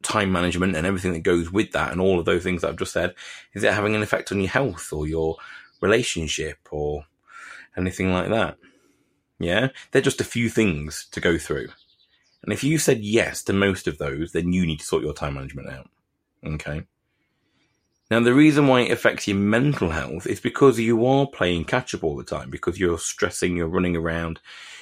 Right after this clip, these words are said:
you're chasing the next person, you're not giving yourself enough time, and so on and so on and so on. Yeah? Think about it from a different point of view as well. Think about it from the person that you're late for. If you're late,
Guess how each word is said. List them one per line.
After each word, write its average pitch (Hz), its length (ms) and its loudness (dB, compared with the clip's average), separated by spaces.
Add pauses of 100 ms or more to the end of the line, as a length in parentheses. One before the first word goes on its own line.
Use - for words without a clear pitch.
(160)
you're 87 120 -4
chasing 87 800 0
the 80 80 -2
next 87 380 -2
person, 85 400 0
you're 85 100 -2
not 90 160 -4
giving 87 220 -2
yourself 85 320 -4
enough 87 260 -2
time, 87 640 -2 (540)
and 90 120 -8
so 90 220 2
on 85 100 -2
and 80 100 -4
so 82 200 -4
on 78 100 -6
and 78 100 -8
so 80 280 0
on. - 200 -18 (460)
Yeah? 85 300 -4 (1080)
Think 156 160 6
about 151 280 4
it 139 80 2
from 123 120 0
a 120 40 0
different 113 340 -4
point 104 200 0
of 90 60 -2
view 95 160 2
as 87 80 0
well. 90 120 2
Think 135 160 0
about 135 160 0
it 131 60 -4
from 123 120 0
the 113 60 -2
person 107 460 -2
that 98 100 -2
you're 92 160 0
late 92 340 -2
for. - 360 -8 (1400)
If 131 120 -2
you're 196 140 8
late, 110 540 2